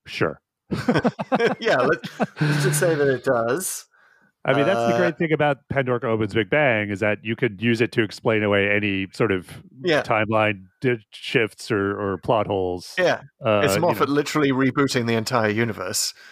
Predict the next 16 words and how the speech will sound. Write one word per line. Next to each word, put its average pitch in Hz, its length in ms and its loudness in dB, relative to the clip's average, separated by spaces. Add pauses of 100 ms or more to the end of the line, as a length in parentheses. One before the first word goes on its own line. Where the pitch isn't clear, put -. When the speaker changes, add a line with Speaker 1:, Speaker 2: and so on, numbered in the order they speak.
(180)
Speaker 1:
Yeah. 107 140 2
Speaker 2:
Uh, 107 380 0
so 120 160 -6
the, 123 220 -4 (220)
the 139 120 2
entire 139 260 2
universe, 135 380 2
let's 190 240 -2
just 147 240 -2
say, 127 320 2
is 131 280 0
never 113 440 0 (340)
actually, 110 560 -4 (380)
uh, 104 240 -8
created 110 400 0
by 101 320 -2